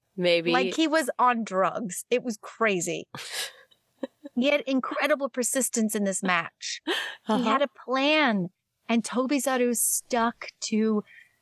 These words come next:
Speaker 2: the plan. What I liked is I feel like the last time he saw, anytime he sees, like, a wrestler that he knows he maybe doesn't have the right skill set for,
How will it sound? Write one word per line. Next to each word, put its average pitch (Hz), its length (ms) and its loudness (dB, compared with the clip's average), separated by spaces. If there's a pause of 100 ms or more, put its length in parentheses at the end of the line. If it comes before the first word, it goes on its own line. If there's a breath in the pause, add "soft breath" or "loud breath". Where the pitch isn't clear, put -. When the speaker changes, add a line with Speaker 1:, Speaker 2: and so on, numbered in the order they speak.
(220)
Speaker 2:
the 220 120 -2
plan. 220 400 0
What 190 220 -2
I 262 240 0
liked 220 340 0
is 185 100 -4
I 180 200 -4
feel 285 140 2
like 269 160 0
the 214 80 -6
last 196 360 0
time 269 200 2
he 262 140 4
saw, 240 420 2 (580 soft breath)
anytime 330 480 2
he 220 80 0
sees, 208 420 0 (160)
like, 190 220 0
a 196 100 0
wrestler 196 720 0 (600)
that 180 300 0
he 208 160 0
knows 208 380 2
he 202 180 -2 (260)
maybe 202 340 0
doesn't 196 380 -4 (420)
have 190 600 0 (180)
the 196 120 0
right 190 320 0 (240)
skill 220 440 -2
set 233 320 -4
for, 240 420 0